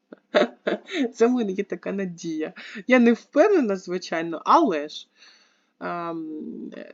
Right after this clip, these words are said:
тому, будь ласка, ось відцитр-, відцифрована Є Т К. Е, записи з трудової книжки у мене пішли від, е, просто те, що подавалося звіт. Це не я,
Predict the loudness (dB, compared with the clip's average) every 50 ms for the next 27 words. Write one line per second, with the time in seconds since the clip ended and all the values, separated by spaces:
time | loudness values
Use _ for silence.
0 | -2 _ 4 6 8 10 10 10 8 8 4 2 0 2 2 2 2 2 0 -2
1 | 0 0 2 2 0 0 2 2 2 2 0 -4 -6 -6 -6 -6 -10 -8 -8 -8
2 | -8 -4 -6 -6 -6 -6 -6 -6 -6 -6 -4 -2 -2 0 2 2 0 0 0 -2
3 | -2 -4 -2 2 2 2 2 2 -2 -6 -4 _ 0 2 2 2 2 0 -2 -8
4 | _ _ _ -20 -20 -20 -20 -20 -20 _ _ _ -10 -8 -6 -6 -4 -4 -4 -4
5 | -6 -6 0 4 4 4 6 4 0 -2 -4 -6 -6 -6 -4 -2 0 0 2 4
6 | 4 4 4 2 0 0 0 0 -2 -4 -6 -2 -2 0 0 2 2 2 2 0
7 | -2 -2 -4 -6 -4 -4 -2 0 0 2 2 0 -2 -4 -4 -2 -2 -2 -2 -2
8 | -2 -2 -2 0 -2 -4 -6 -8 -12 -14 -14 -16 -18 _ _ -16 -16 -8 0 4
9 | 4 4 4 2 -2 -2 0 -2 0 0 0 0 0 -2 -4 -6 -6 -4 -4 -2
10 | 0 2 2 4 2 0 -2 -4 -6 -8 -8 -8 -8 -8 -8 -8 -4 -2 0 0
11 | 2 2 0 0 -2 -6